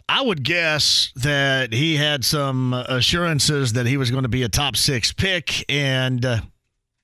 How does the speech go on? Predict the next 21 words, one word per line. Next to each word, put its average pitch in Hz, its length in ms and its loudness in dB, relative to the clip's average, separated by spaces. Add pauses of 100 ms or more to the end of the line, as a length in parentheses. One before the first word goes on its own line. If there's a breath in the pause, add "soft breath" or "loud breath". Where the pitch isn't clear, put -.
(400)
according 147 540 0
to, 127 320 0
uh, 113 80 0
folks 143 320 -2
around 127 280 0
here, 117 100 0
Dustin 127 440 -2
from 117 140 0
the 110 60 0
Star 117 520 0 (420 loud breath)
and 113 220 -2
Tony 123 300 0
East, 113 580 -2 (420 loud breath)
the 117 180 0
workout 131 760 0
for 135 180 -4
Thompson 147 580 -2 (1500)
has 131 580 2
been 139 240 0
called 160 300 0
off. 202 440 -2